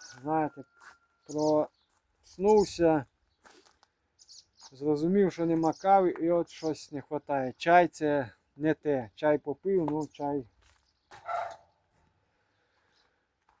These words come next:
Зараз швидко з'їжджу в магазин.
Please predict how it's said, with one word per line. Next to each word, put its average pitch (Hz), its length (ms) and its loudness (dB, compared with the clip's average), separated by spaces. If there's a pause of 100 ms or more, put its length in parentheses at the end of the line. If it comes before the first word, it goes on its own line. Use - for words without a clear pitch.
Зараз 156 480 0
швидко 175 440 0
з'їжджу 147 460 0
в 147 40 0
магазин. 151 680 0